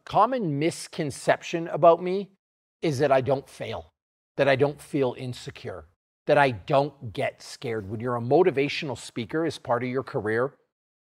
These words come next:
people expect you to be up all the time. People expect you to be happy all the time. People expect you to be hopeful all the time. And that's just not true.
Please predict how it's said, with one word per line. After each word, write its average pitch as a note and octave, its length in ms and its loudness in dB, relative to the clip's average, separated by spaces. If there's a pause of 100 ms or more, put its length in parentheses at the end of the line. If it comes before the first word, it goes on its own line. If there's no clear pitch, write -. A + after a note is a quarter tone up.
(120)
people F3 400 -2
expect - 520 -4
you C3 60 -4
to A#2 80 -6
be A2+ 240 -10
up A2+ 340 -4
all A#2 260 -2
the G#2+ 120 -6
time. G#2+ 380 -12
People C3+ 360 -8
expect - 460 -10
you B2+ 40 -8
to A2 60 -8
be G2+ 120 -12
happy A2+ 560 -6
all A#2 280 -2
the G#2+ 80 -10
time. A#2 380 -8 (320)
People D#3+ 360 -4
expect - 460 -8
you C#3+ 80 -6
to A#2+ 60 -10
be G#2+ 120 -10
hopeful - 720 -8
all B2+ 340 0
the G#2 120 -12
time. A#2 480 -8 (360)
And G#2+ 120 -6
that's F3+ 200 -4
just - 220 -12
not G2 180 -12
true. G#2+ 360 -12